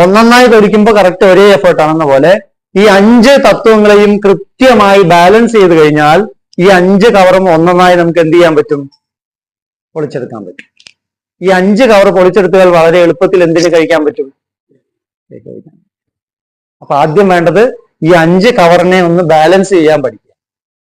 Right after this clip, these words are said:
എന്നിട്ട് ഇതിനെ പൊളിച്ചു മാറ്റാൻ പഠിക്കുക, കേക്ക് കഴിക്കാൻ പഠിക്കുക.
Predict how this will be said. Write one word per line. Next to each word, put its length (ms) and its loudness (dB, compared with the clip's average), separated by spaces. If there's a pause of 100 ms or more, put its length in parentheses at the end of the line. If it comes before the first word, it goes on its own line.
(100)
എന്നിട്ട് 240 -4
ഇതിനെ 380 -2 (220)
പൊളിച്ചു 240 -2
മാറ്റാൻ 320 -2
പഠിക്കുക, 400 -6 (280)
കേക്ക് 200 -2
കഴിക്കാൻ 400 0
പഠിക്കുക. 460 -6